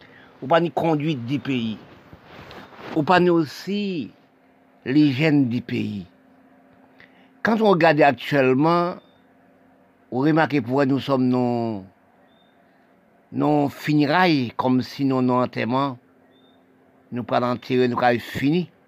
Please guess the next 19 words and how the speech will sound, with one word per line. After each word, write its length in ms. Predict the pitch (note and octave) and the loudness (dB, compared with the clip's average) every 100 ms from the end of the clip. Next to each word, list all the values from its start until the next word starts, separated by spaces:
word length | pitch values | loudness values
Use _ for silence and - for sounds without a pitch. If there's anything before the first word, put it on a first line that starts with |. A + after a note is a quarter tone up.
| _ _ _ _ _ _ _ _ _ _ - _ _ _ _ - | _ _ _ _ _ _ _ _ _ _ -20 _ _ _ _ 0
Parce 160 | G3 | 2
que 100 | A3+ | 2
si 120 | C4 D4+ | 2 2
nous 120 | C#4+ | 4
analysons 440 | A3+ F3 C#3+ F#3+ | 4 4 4 2
quoi 140 | D3 D3+ | 2 0
actuellement, 800 | - - D3 C3 C#3 F3+ G3 - _ _ _ _ _ _ _ _ - | -2 -2 2 4 4 0 -2 -8 _ _ _ _ _ _ _ _ 0
propre 320 | A3 G#3 F#3+ | 2 2 0
nous-mêmes, 540 | D#3+ B2+ B2 A2 F#2 E2 E2 _ _ _ - - - | 2 2 2 -2 -6 -12 -20 _ _ _ -20 -14 -2
à 100 | G3 | 2
nous 140 | C#4 | 2
pour 160 | A3+ E3+ | 2 2
les 80 | |
petits 240 | C3+ C#3+ C3 | 2 0 0
Caraïbes, 420 | B2 G#2+ A2 F#2 D2+ - _ _ _ _ _ _ _ _ _ _ _ _ _ | -2 -2 -2 -6 -12 -20 _ _ _ _ _ _ _ _ _ _ _ _ _
qu'est-ce 200 | E3+ E3 | -4 -2
que 60 | D#3+ | -2
nous 100 | C3+ | -2
faisons ? 280 | A#2 G#2+ | -4 -10